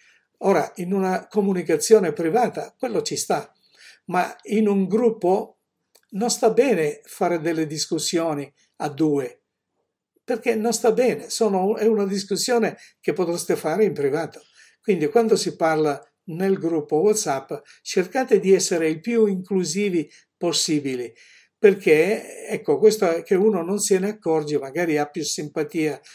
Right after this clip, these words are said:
per l'uno o per l'altra, e poi c'è anche chi si sente fortemente, guardate che è così, io lo so perché altre, eh, insomma, m-,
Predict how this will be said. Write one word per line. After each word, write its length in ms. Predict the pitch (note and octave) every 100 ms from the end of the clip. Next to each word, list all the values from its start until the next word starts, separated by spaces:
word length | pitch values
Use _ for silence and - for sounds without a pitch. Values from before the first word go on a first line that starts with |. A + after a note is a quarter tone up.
| _
per 240 | - D3+ C#3
l'uno 360 | D3 G3+ D3+
o 80 | C#3
per 180 | D3 G#3
l'altra, 460 | F3+ D3+ F3+ C3+ - - -
e 120 | - D3+
poi 360 | C4 G#3 E3
c'è 320 | - - E3
anche 340 | G3 F3+ - E3
chi 140 | G3
si 160 | D#3 F#3+
sente 520 | - C#3+ C3 D3+ C#3+ _ _ _ _
fortemente, 1400 | - - B3 - G3 E3+ G#3+ G3+ D3 - C3 C3 - _ _ -
guardate 420 | F#2+ A2+ C4+ A3+
che 160 | G3
è 140 | E3+ G#3
così, 500 | - D3 E3+ G#3 D#3 C3+ _ _ _ A3
io 120 | A#3+
lo 100 | B3
so 240 | A3 C4+
perché 300 | A#3+ A3 A3+
altre, 440 | G3 A3 A3+ - -
eh, 80 |
insomma, 540 | F#3 F#3+ - A3 D#3+ - - - - -
m-, 180 | G3